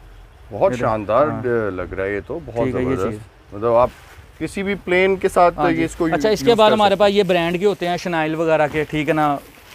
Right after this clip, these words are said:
Speaker 2: ये चीज़, ये ब्रांडेड स्ट्रोलर हैं, ठीक है, ये शनाइल के अंदर है, ठीक है। ये, ये देख रहे हैं आप, ये चीज़,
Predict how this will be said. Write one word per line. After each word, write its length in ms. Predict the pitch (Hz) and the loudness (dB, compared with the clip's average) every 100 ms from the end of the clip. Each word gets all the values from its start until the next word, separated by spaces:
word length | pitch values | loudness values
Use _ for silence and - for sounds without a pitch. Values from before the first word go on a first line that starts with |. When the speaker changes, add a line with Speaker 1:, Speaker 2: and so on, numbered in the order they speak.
| - - | -18 -8
Speaker 2:
ये 80 | 143 | -6
चीज़, 220 | 156 143 | -4 -2
ये 100 | 160 | -2
ब्रांडेड 340 | 151 143 135 143 | 2 2 2 -2
स्ट्रोलर 400 | - 147 131 131 | -4 -2 0 0
हैं, 160 | 123 117 - - - | -4 -10 -20 -20 -12
ठीक 160 | 131 123 | -8 -6
है, 100 | 131 - - - - - - - - - - - - - | -6 -8 -20 -20 -20 -20 -20 -20 -20 -20 -20 -20 -20 -6
ये 120 | 147 | -4
शनाइल 340 | 147 151 143 143 | 0 2 2 2
के 100 | 165 | 0
अंदर 240 | 143 139 | 0 0
है, 80 | 120 - - - - - - - - - - | 0 -6 -20 -20 -20 -18 -18 -18 -20 -20 -14
ठीक 180 | 135 127 | -8 -6
है। 120 | 127 120 | -4 -4
ये, 160 | 117 117 - - - - - - - - - - - 139 | -6 -8 -16 -20 -20 -20 -20 -20 -20 -20 -20 -20 -8 -2
ये 60 | |
देख 160 | 139 143 | 0 2
रहे 100 | 175 | 2
हैं 60 | |
आप, 120 | 165 139 - - 123 | 0 -2 -12 -20 -10
ये 80 | 127 | -10
चीज़, 220 | 120 113 | -8 -10